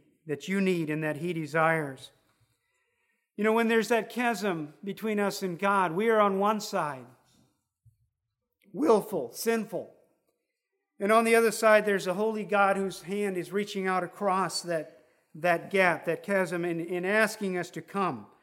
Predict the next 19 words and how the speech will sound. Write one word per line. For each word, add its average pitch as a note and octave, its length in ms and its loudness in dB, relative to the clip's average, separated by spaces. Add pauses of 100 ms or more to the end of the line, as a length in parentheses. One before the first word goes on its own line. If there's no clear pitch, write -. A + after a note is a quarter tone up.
(300)
to G3 100 -8
be F#3+ 160 -4
reconciled. D3+ 880 -2 (3000)
He F3 100 -10
sent G3 300 -2
His F#3 140 -2
Son, F3 420 0
Jesus, E3+ 540 -4
to E3 120 -8
be E3+ 200 -4
a D3+ 40 0
propitiation E3+ 920 -4
for C#3+ 300 -8 (440)
our E3+ 240 4
sin D#3+ 540 -2 (1400)
as C#3+ 140 -8
an D3+ 100 -4
atoning F#3 460 -2
sacrifice. D#3+ 960 -6